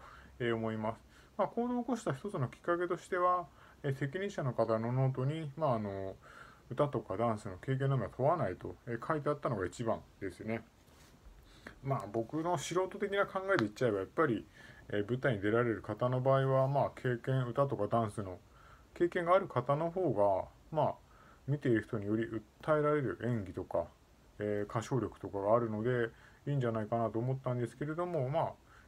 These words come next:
一応選考の過程ではそこは問いませんよというふうに書いてあったので、僕も、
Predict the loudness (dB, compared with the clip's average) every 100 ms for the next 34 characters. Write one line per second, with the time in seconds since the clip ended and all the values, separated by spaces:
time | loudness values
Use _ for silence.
0 | -6 -4 -2 -4 0 0 2 -2 -2 -2
1 | 4 4 6 4 2 -2 -10 -2 -2 0
2 | 0 0 -2 -2 -4 -4 -8 -12 -20 -20
3 | -20 -20 -8 -4 -2 -2 -4 0 0 0
4 | -4 -2 0 0 -2 -2 -2 -2 -4